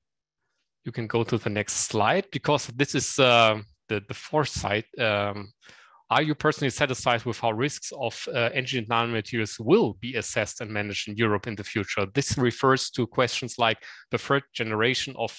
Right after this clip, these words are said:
uh, nanomaterials, smart and active nanomaterials, advanced materials, things like these, who, uh, which are, uh, being currently discussed, uh, in Europe. And if there is a need, um, to improve also the regulation in, in this respect, and also the communication of,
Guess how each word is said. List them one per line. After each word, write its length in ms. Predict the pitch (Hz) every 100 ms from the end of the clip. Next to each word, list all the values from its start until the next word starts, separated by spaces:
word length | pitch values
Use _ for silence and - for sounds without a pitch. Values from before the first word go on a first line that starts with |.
| -
uh, 240 | 117 107
nanomaterials, 800 | 113 139 143 135 - 135 127 117
smart 480 | - - 120 131 -
and 100 | 123
active 280 | 135 - 135
nanomaterials, 680 | 123 127 123 - 127 123 -
advanced 640 | 113 113 113 147 160 - -
materials, 760 | 156 - 147 139 139 147 - - - - - _ -
things 280 | 131 -
like 200 | 120 110 -
these, 260 | 131 147
who, 280 | - 123 -
uh, 140 | 123
which 240 | 110 120 -
are, 420 | 117 110 110 123
uh, 260 | 104 110 110
being 300 | 107 117 113
currently 440 | - 123 117 110
discussed, 760 | 101 101 - - 131 127 - -
uh, 220 | 117 107
in 120 | 120 104
Europe. 440 | 107 117 165 - _ _ - - - - -
And 200 | 110 110
if 220 | - 117 -
there 160 | 127 113
is 160 | -
a 20 |
need, 400 | 107 110 127 143 - -
um, 540 | 104 101 107 104 101 _ _ _ _ -
to 140 | -
improve 360 | 117 135 151 -
also 280 | 120 -
the 140 | 113 110
regulation 760 | 110 107 107 123 - 107 107 -
in, 160 | 117
in 160 | 131 110
this 220 | 131 151
respect, 440 | 107 - - 120 120
and 80 |
also 180 | 110 107
the 120 | 107
communication 800 | 110 135 147 104 - 101 95 -
of, 120 | 101